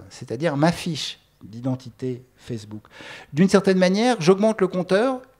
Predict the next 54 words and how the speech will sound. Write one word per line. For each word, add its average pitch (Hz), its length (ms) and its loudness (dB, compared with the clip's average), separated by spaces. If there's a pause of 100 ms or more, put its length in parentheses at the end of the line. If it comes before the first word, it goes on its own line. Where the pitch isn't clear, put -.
(160)
et 151 80 -4
je 147 100 -8 (180)
fabrique 196 420 0
ma 165 120 0
réputation 170 680 -4 (540)
au 175 80 4
sein 196 200 2
de 185 60 2
mon 165 100 2
réseau 156 240 0
d'amis 151 280 0
en 151 80 0
même 135 180 0
temps. 113 220 -6 (320)
À 190 100 6
tel 190 200 6
point 240 200 0
que 196 140 2 (240)
toutes 240 180 0
les 180 140 4
enquêtes 170 420 0 (200)
dont 127 180 -6
on 131 60 -2
dispose 165 400 -2
montrent 185 320 2
bien 190 320 0
que, 151 300 0 (180)
contrairement 147 360 2
à 117 80 -2
ce - 80 -10
qui - 100 -6
est 110 40 -4
dit 123 340 -4
parfois, 170 480 -2 (300)
on 196 80 6
ne 190 40 2
partage 156 340 0
pas 175 120 0
n'importe 139 380 -2
quoi, 165 160 -2
n'importe 131 280 -6
comment 131 260 -2
sur - 180 -10
Facebook. 160 360 -6
On 160 80 2
le 170 100 6
partage 226 360 -2
en 165 80 -2
fonction 196 520 -6 (280)
de 143 80 0
la 160 140 4
manière 196 300 0
dont 175 120 -4
ça 151 240 -6